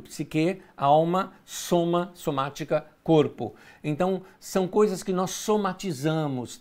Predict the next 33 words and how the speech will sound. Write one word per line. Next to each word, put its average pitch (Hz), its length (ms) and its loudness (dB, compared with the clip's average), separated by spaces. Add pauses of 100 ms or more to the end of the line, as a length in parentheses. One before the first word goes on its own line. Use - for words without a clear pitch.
transferimos 196 800 2
pro 185 180 -2
nosso 170 480 -6 (100)
corpo 175 520 2 (320)
problemas 196 640 0
que - 100 -10
a 151 40 -4
gente 160 260 -8
enfrenta 160 840 -6 (280)
na 151 540 -4
emoção. 143 720 -2 (460)
Tem 147 140 -4
gente, 147 280 -2
por 160 160 -6
exemplo, 165 560 -4
que 165 160 -10
quando 156 340 -6 (200)
passa 180 340 -4
por 175 180 -4
uma 151 220 -4 (100)
crise, 175 640 -4 (340)
fica 190 260 -6
rouco, 165 480 2
por 127 200 -6
exemplo. 120 520 -6
É 127 60 -2
uma 147 160 -4
situação 151 500 -6
em 170 80 -6
que 170 80 -8
a 156 40 -6
pessoa 156 260 -6
somatizou 175 960 -2